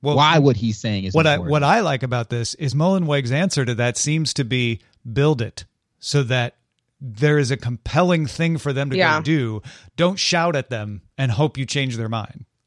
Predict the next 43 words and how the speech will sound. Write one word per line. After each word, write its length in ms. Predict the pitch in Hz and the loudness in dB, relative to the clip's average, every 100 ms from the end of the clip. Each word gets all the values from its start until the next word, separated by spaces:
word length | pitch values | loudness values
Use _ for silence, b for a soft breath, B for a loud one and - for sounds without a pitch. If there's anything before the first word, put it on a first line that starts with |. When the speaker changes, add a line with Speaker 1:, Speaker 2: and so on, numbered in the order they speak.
| _ _ _ - | _ _ _ -12
Speaker 2:
Yeah. 180 | 143 - _ | -12 -12 _
And, 260 | 123 123 - | -2 -2 0
you 160 | 151 135 | 0 2
know, 100 | 104 | 4
when 180 | 113 | 2
you 120 | 110 104 | 2 2
spread 360 | - 135 156 | 2 0 0
stuff 260 | - 113 107 | 0 0 0
like 120 | 95 | 0
that 100 | 98 | 0
and 100 | 98 | 2
you're 80 | 98 | 0
like, 160 | 87 - | 0 -6
"Oh, 280 | 143 151 95 - | -2 0 0 -4
man, 200 | - - | -12 -2
this 180 | 156 - | -2 -2
guy 220 | - - | -6 -4
Speaker 3:
Yeah. 160 | - 185 392 | -4 -2 0
Speaker 2:
really 420 | 381 320 202 226 | 2 4 4 4
is 140 | 185 | 2
hopeful." 480 | 120 143 - 95 76 - | 2 -2 -2 -8 -10 -2
And 120 | 139 | 2
I 100 | 185 | 2
really 520 | 175 151 254 269 190 | 0 -2 0 2 4
appreciate 640 | 123 117 175 165 90 107 110 | 2 2 2 0 -2 -6 -2
that, 340 | 92 90 - - _ _ _ | -2 -2 -6 -20 _ _ _
you 140 | 101 104 | 0 2
know. 180 | 98 | 2
And 220 | 85 110 113 | 2 2 2
so 160 | 143 | 2
I, 140 | 131 151 | 2 2
I 140 | 151 | 2
love 280 | 151 190 170 | 2 2 0
the 140 | 110 | -2
article 320 | 107 107 107 | -2 -2 -2
and 100 | 110 | 0
I 60 | 104 | 0
love 280 | 117 151 127 | 2 0 0
what 220 | 117 120 | 0 -2
he, 140 | 110 | -4
Mullenweg 500 | 113 110 113 107 104 | -4 -2 0 2 2
is 160 | 98 95 | 0 -2
doing, 420 | 120 220 113 87 | 0 2 0 -2